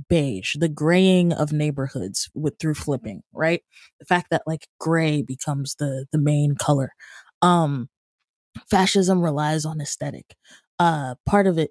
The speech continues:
'cause remember, the main feature of fascism is policing, us policing each other, how we can be, how we move through the world. So one of the things R F K is doing by working out is signaling, "Hey, I am young,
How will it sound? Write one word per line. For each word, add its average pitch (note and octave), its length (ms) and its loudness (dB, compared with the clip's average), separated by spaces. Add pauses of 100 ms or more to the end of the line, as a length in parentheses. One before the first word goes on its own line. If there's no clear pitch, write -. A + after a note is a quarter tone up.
'cause E3+ 200 0
remember, F3+ 520 2
the E3+ 100 0
main F3+ 360 2
feature F3+ 320 -2
of E3 80 -2
fascism D3 600 -4
is C3 240 -8 (300)
policing, D#3 680 -2 (300)
us F#3 220 2
policing D#3 560 0
each C3+ 240 -4
other, A#2+ 240 -4
how - 260 0
we D#3 160 0
can C#3 300 -6
be, D3 240 -2
how D3 160 -4
we C#3+ 140 -4
move C#3+ 380 -2
through C#3+ 180 -4
the B2+ 80 -8
world. B2 360 -8 (300)
So E3+ 180 0
one D#3+ 240 4
of G#3+ 100 4
the F#3+ 100 2
things D#3 260 -4
R D3 180 -2
F C#3+ 140 -4
K C#3+ 200 -4
is C3 140 -8
doing G3+ 520 0 (100)
by D3 320 -2
working E3+ 380 -2
out F3 280 -2 (300)
is F3+ 140 -2
signaling, F#3 680 0 (240)
"Hey, G3+ 320 -2 (240)
I G#3 120 2
am F#3 180 2
young, D3 340 -2